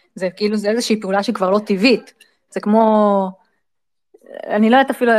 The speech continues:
כמו ללכת עם החתול שלי על ר-, עם רצועה ברחוב.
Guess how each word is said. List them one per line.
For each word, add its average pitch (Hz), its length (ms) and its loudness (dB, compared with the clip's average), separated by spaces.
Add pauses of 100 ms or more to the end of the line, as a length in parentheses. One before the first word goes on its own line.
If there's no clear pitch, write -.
(140)
כמו 240 100 0
ללכת 247 340 0
עם 226 100 0
החתול 214 340 -4
שלי 226 220 0
על 202 80 0
ר-, 196 100 -2 (180)
עם 202 140 -6
רצועה 208 360 -2
ברחוב. 208 480 -2